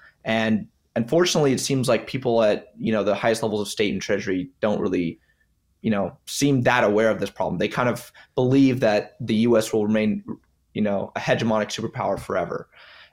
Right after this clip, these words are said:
And I think that's where, you know, Brent Johnson makes some really good points. Like, yes,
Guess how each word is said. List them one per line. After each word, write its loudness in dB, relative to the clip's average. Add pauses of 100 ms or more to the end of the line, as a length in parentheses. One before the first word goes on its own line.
And -2
I 0
think -2
that's 2
where, 4 (200)
you 0
know, 2
Brent 0
Johnson 0
makes -2
some -2
really 2
good -4
points. 0
Like, 0
yes, -2